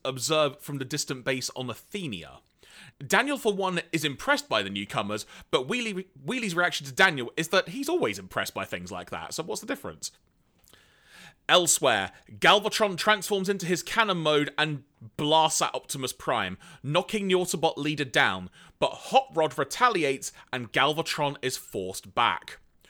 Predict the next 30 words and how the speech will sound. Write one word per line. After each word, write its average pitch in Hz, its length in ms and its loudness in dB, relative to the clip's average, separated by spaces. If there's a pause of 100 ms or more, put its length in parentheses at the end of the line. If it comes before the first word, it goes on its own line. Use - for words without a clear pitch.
(340)
Optimus 165 400 0
then 170 180 4
decides 160 520 0
to 160 80 -4
leave 147 220 -4
the 156 220 -8
others 170 280 0
to 254 240 0
it 214 200 2 (260)
to 180 100 -2
go 123 360 0
check - 400 -2
on 120 160 -8
Vector 95 380 -12
Sigma. 95 580 -4 (880)
In 170 100 0
another 196 340 4
part 220 380 2
of 175 160 0
the 160 80 -2
battle, 143 440 0
the 123 100 -6
Autobot 202 400 0
Combiners 165 760 -2 (240)
face - 340 0
off 147 120 -4
against 135 420 -2
the 139 80 -4
Decepticon - 760 -2
Combiners. 85 680 -8